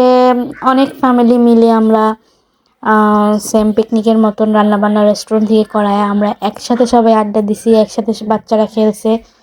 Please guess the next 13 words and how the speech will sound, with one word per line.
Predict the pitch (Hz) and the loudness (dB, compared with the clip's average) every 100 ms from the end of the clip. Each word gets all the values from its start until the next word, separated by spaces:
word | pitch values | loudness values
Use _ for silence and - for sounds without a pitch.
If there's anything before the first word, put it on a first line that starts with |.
| _ _ _ _ - | _ _ _ _ -2
অনেক | 269 269 | 0 2
মজা | 247 247 233 | 2 2 2
করছি, | 240 247 247 | -2 -2 2
অনেক | 240 233 | 2 2
এনজয় | 233 220 226 | 2 2 2
করছি। | 220 220 233 | 0 0 0
So, | 233 233 208 202 196 180 185 - - _ _ _ _ _ _ _ - | 0 0 -2 0 -2 -2 -4 -6 -10 _ _ _ _ _ _ _ -2
ভাবলাম | 262 262 254 | 2 2 2
ভিডিওটা | 240 233 233 233 | 2 2 2 2
আপনাদের | 220 220 220 | -2 -2 -4
সাথে | 226 220 | -2 -4
শেয়ার | - 233 226 | 0 0 0
করি। | - 202 220 | -2 -4 -4